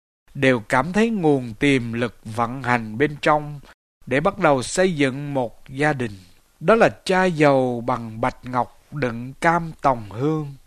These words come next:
đang chờ đợi được mở nút để dốc đổ số dầu bên trong ra. Nhưng chính đó cũng là nguồn năng lực tiềm tàng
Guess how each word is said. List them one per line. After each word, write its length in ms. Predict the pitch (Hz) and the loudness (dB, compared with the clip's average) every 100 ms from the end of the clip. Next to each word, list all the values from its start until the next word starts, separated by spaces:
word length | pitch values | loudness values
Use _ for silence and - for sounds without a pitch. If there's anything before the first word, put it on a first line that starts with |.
| _ | _
đang 180 | 165 196 160 | -2 -2 4
chờ 160 | 160 | 4
đợi 200 | 135 135 | 6 4
được 220 | 131 131 127 | 4 0 -2
mở 280 | 123 127 | -2 0
nút 400 | 165 190 277 - 151 | 0 0 0 -4 -4
để 260 | 135 127 151 | 2 4 6
dốc 360 | 175 233 - | 4 4 0
đổ 340 | 143 127 135 180 | -2 2 4 2
số 240 | - 226 | 0 0
dầu 480 | 208 151 135 123 113 | 6 6 6 4 2
bên 220 | 143 151 143 | 0 0 -2
trong 280 | 160 156 143 | -2 -2 -6
ra. 480 | 131 151 156 147 - _ _ | -4 -2 -2 -4 -12 _ _
Nhưng 360 | 127 151 156 147 | 0 2 0 4
chính 220 | 180 190 | 4 6
đó 120 | 202 | 4
cũng 240 | 185 156 180 | 4 0 2
là 120 | 151 | 2
nguồn 340 | 139 139 143 | 2 0 2
năng 220 | 175 196 | 2 4
lực 360 | 185 143 - - | 4 2 0 0
tiềm 440 | 143 131 120 113 | 2 2 0 -8
tàng 500 | 104 123 120 110 104 | 2 4 4 0 -8